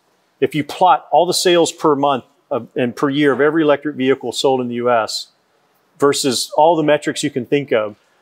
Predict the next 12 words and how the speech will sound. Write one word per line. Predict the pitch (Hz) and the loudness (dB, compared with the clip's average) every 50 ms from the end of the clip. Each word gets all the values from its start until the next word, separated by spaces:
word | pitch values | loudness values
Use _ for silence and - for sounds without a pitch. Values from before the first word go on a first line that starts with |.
| _ _ _ | _ _ _
the | 131 | -2
most | 131 139 147 143 - - | 2 2 2 2 0 -2
correlating | - - 190 190 190 185 180 165 165 160 | 2 4 4 6 6 4 2 0 0 0
metric | 156 160 160 156 - 156 143 139 | 2 0 0 0 -2 -4 -2 -2
is | - 127 104 107 | -4 -8 -6 -2
range. | 117 123 120 120 113 110 107 - - - - - _ _ | -2 -2 -2 -2 -4 -8 -12 -12 -12 -12 -12 -12 _ _
And | 139 143 | -4 0
the | 175 | 0
I | 180 170 175 | 2 2 0
three | 170 - 185 190 185 | 0 2 2 2 2
didn't | 170 165 165 | 2 2 2
deliver. | 165 160 170 180 151 139 110 101 | 2 4 4 4 4 2 0 -2